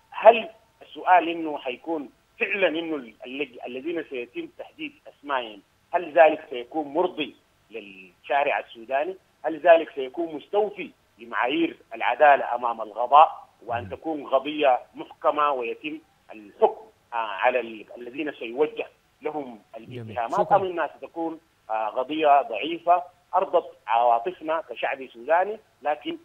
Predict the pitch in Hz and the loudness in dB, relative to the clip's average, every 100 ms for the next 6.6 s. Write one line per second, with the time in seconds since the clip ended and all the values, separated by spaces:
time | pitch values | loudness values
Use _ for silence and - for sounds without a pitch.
0 | _ 123 175 175 180 - 151 - _ _ | _ -2 0 2 0 -2 -8 -8 _ _
1 | - 117 117 113 - 135 143 127 110 107 | -6 -2 0 -2 -4 0 0 0 -4 -6
2 | 107 98 127 170 170 165 170 180 180 127 | -4 -4 2 2 2 -4 2 2 2 -6
3 | 131 147 165 170 160 - 147 147 104 110 | -12 -12 -10 -6 -6 -6 -6 -8 -8 -10
4 | 95 170 190 180 180 190 - _ _ - | -2 2 2 4 4 2 -4 _ _ -20
5 | - 196 180 175 170 - 131 127 117 107 | -4 4 4 6 4 4 -6 -6 -6 -8
6 | - _ _ 117 127 127 | -14 _ _ -10 -8 -6